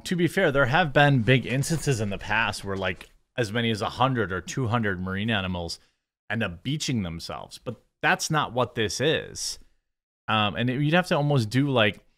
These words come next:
a deep dive into each individual, like, do an autopsy on each individual whale to figure out, you know, what is actually going on here, because, um, you know,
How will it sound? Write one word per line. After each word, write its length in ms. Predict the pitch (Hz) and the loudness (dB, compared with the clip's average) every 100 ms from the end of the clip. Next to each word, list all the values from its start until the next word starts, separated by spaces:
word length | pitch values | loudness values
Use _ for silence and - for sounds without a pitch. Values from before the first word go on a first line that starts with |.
| _ _ _ _ - | _ _ _ _ -8
a 60 | |
deep 360 | 101 123 147 120 | -4 -2 -2 0
dive 300 | 113 110 107 | 2 4 4
into 320 | 107 - 117 | 0 -2 -6
each 280 | - 143 - | -2 -2 -2
individual, 880 | - 127 107 87 117 120 90 76 - | -2 0 0 0 0 0 -2 -4 -8
like, 240 | 92 95 90 | -8 -6 -2
do 220 | 107 113 | 0 2
an 60 | |
autopsy 580 | 90 98 113 101 87 - | 0 -2 -2 -2 -4 -4
on 100 | 95 | -4
each 280 | 113 123 - | -4 -6 -4
individual 720 | 113 98 82 110 110 87 85 | -2 -2 -2 -2 -2 -2 -4
whale 340 | 82 107 110 92 | -2 0 0 -2
to 140 | 92 | -8
figure 340 | - 127 117 | -8 -6 0
out, 320 | 110 101 104 - _ _ _ _ - | 2 2 0 -8 _ _ _ _ -6
you 60 | 107 | -2
know, 100 | 90 | -2
what 400 | 87 110 143 - | 0 2 0 -2
is 180 | 135 110 | -4 -2
actually 340 | 110 - 113 | -2 -2 -4
going 280 | 101 92 87 | -4 -4 -2
on 240 | 110 123 | 0 0
here, 340 | 107 92 80 80 | 0 -2 -4 -6
because, 600 | 92 - 110 104 92 - _ _ _ _ _ _ 104 | -8 -2 0 0 -2 -8 _ _ _ _ _ _ -2
um, 580 | 104 98 92 87 90 - _ _ _ - | 0 2 0 -2 -8 -12 _ _ _ -4
you 80 | 117 | 0
know, 360 | 101 92 85 | 0 -2 -6